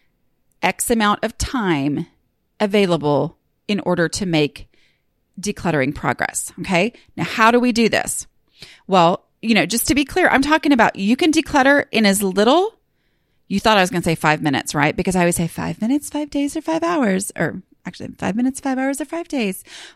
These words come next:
Well, however much time you have to devote to decluttering, you can make progress and only progress. That's what I always say, right? With my decluttering at the speed of life. But I'm gonna tell y'all, you can make decluttering progress in fifteen seconds. I dare you to try to make progress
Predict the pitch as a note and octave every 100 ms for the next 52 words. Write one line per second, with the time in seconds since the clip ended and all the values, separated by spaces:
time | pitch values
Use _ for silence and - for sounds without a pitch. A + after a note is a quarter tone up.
0 | - F3+ F#3 A#3+ C#4 D4+ C#4 D4 D4 D4+
1 | E4 E4 C#4+ C#4 D4 - A3 G#3+ G#3 G3+
2 | C4 A3 - F3 F3+ A3 A#3 A#3 B3 C4
3 | F3 - - - G#3 G3 E3+ - G2+ -
4 | G#2 - G#3+ F#3 F3 F#3 F#3 F#3+ - G3
5 | F#3+ G3+ A#3+ - - - - - - D4+
6 | G#4 D4 A#3+ B3 C4 D#4 - _ _ -
7 | - - E3+ D4+ A4 C4+ F#3+ F#3 - D3+
8 | E3+ A#3 A#3+ B3 C4 C4+ - _ C#4 A#3
9 | D3 - D3 E3 - - - - - _
10 | _ _ _ _ _ _ C#4+ C4+ A#3+ B3
11 | A#3+ C#4 D#4 D#4+ _ _ _ _ _ _
12 | F3 - F3+ G3 A3+ C4+ - - C#3+ -
13 | - A#3+ D#4 D#4+